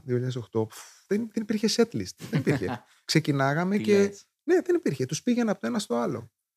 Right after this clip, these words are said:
Speaker 1: Όπως ήμουνα, απ-, έπαιρνα, έλεγα, ξέρω εγώ, ένα ρεμπέτικο πάνω από αυτό, έφευγα από εκεί, έφευγα από εδώ.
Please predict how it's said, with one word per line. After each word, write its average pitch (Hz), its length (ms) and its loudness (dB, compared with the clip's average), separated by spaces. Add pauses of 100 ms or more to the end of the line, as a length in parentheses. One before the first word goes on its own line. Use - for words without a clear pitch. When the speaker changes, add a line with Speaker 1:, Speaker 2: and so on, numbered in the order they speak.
Speaker 1:
Όπως 185 360 2
ήμουνα, 185 400 0
απ-, 208 140 -4
έπαιρνα, 180 380 0
έλεγα, 160 460 0
ξέρω 127 240 -2
εγώ, 139 280 -2
ένα 151 160 0
ρεμπέτικο 135 500 -2
πάνω 139 300 0
από 123 360 -4
αυτό, 123 320 -6
έφευγα 139 340 -2
από - 160 -8
εκεί, 127 200 -6
έφευγα 143 280 -4
από 135 160 -6
εδώ. 107 320 -2